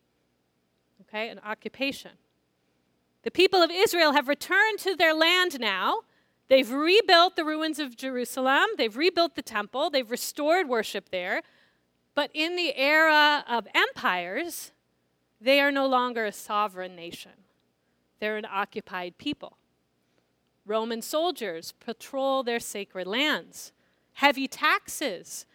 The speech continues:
are extracted from their hard work and sent to a foreign Caesar. They long for a Messiah, an anointed one that was prophesied centuries ago to come and deliver them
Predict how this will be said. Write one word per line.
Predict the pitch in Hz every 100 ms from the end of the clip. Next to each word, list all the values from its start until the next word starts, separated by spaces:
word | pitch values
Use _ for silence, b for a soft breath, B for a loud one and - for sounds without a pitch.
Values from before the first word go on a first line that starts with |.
| _ -
are | 214
extracted | 202 - - 294 349 - 330 -
from | 285
their | 254 226
hard | 214 208 196
work | 294 339 349
and | 233 233
sent | - 277 285 277
to | - 240
a |
foreign | - 247 233 220
Caesar. | 220 - 370 269 202
They | 196 202 B B
long | 277 330 392 403 359 294
for | -
a | 269 254
Messiah, | 247 233 - 320 349 349 277 196 196 _ _ _ -
an | 233
anointed | 233 277 370 403 - 294
one | 247 220 190
that | 202 226
was | 233 -
prophesied | - 311 359 370 - 262 208 -
centuries | 339 370 359 330 294
ago | 247 294 277
to |
come | 240 - 359 320
and | 269
deliver | 302 349 523 554
them | 311 226 185